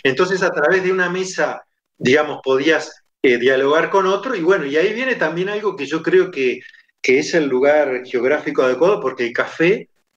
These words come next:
se, se, se, la cultura del café en Europa tiene esa centralidad que está también ubicada en esa parte de Europa, ¿no? Viena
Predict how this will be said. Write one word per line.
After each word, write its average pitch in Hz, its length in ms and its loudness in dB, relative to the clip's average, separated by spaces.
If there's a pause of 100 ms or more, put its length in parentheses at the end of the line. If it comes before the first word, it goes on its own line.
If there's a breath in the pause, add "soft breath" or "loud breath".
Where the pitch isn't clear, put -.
(280)
se, - 380 0
se, - 320 -2
se, 123 260 0
la 123 200 0
cultura 165 420 2
del 120 120 2
café 123 260 -4
en 190 100 -2
Europa 160 380 0
tiene 143 180 -6
esa 127 160 -4
centralidad 117 640 0
que 160 60 -6
está 120 200 -2
también 120 300 -4
ubicada 123 320 0
en 123 60 -2
esa 120 160 -6
parte - 280 -4
de - 40 -10
Europa, 151 360 2
¿no? 120 140 -2
Viena 123 540 2